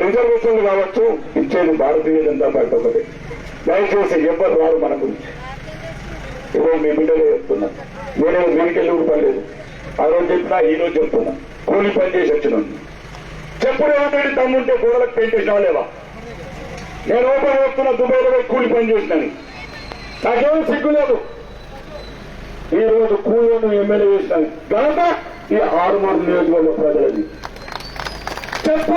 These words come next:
రేవంత్ రెడ్డి తమ్ముంటే నువ్వు గోడల మీద పెయింట్ వేసినా లేవా? ఎందుకు దాచుకుంటున్నావు?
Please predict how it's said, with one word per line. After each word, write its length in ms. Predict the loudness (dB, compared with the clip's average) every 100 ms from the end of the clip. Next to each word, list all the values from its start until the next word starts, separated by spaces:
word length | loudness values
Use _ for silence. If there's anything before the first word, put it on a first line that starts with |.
| 4
రేవంత్ 340 | 4 4 4
రెడ్డి 180 | 2 2 2
తమ్ముంటే 420 | 2 2 2 2 0 -4 -14 -12 -10 -10 -10 -10 -8 -10 -10 -10 0
నువ్వు 180 | 2 4 4
గోడల 240 | 4 2 2
మీద 140 | 2 2 2
పెయింట్ 220 | 2 2
వేసినా 240 | 2 4 4
లేవా? 140 | 4 4
ఎందుకు 220 | 2 0 0
దాచుకుంటున్నావు? 640 | 0 0 0 2 2 0